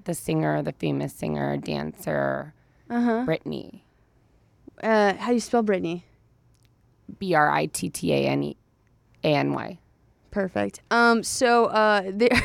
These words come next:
Speaker 2: <laughs> there are rumors that, uh, you're dead. Britney, what do you think about that?
Speaker 1: I know. That's crazy. I'm not dead. I'm right here on this podcast.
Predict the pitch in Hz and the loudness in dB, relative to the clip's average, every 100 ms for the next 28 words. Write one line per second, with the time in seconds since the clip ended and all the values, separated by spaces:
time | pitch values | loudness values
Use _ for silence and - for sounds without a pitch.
0 | - - 1047 - - - - - 302 339 | -2 -12 -14 -20 -20 -20 -14 0 2 4
1 | 262 277 302 254 208 220 202 180 - 190 | 4 4 4 2 2 4 4 2 -2 2
2 | 185 196 185 190 262 226 202 - _ _ | 4 4 4 0 0 -4 -12 -20 _ _
3 | 208 185 202 220 240 320 320 262 202 196 | -4 0 4 4 2 2 0 2 4 6
4 | 190 190 190 185 180 156 151 147 170 196 | 4 2 4 4 6 4 0 2 4 2
5 | - - 190 165 143 120 - - 185 185 | -2 0 4 4 2 -2 0 2 4 6
6 | 190 214 190 165 156 156 139 151 151 165 | 4 4 4 4 4 4 0 -2 -2 0
7 | 170 156 147 120 151 160 - 147 123 - | 2 4 6 6 4 0 0 2 0 -2
8 | 117 - - - | -8 -6 -6 -8